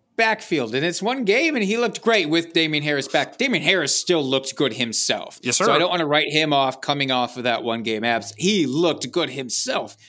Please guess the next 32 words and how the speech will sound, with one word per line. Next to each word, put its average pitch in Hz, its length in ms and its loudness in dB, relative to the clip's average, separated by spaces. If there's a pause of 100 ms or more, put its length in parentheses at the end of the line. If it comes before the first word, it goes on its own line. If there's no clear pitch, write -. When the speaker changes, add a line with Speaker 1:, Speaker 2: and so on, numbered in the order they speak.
(180)
Speaker 1:
So 190 580 0 (200)
it's - 240 -2
still 151 680 2
a 120 60 -2
Belichick 127 460 -2
backfield, 120 680 0
and 120 120 -2
I'm 151 180 0
still 156 440 0
not 131 360 -2 (220)
overly 165 600 2
investing 117 520 -4
in 104 80 -10
any 120 240 -4
of 92 80 -14
those 85 220 -16
guys. - 420 -18
Speaker 2:
Don't 127 240 0
blame 104 260 0
you. 98 100 -10
That's 120 240 0
very 120 200 2
smart. 120 320 2
However, 151 400 2
I 131 80 0
think 180 300 -4
there 165 100 0
was 135 200 2
something 147 380 -2
like 123 220 -4
the, 110 240 0 (400)
the, 110 440 0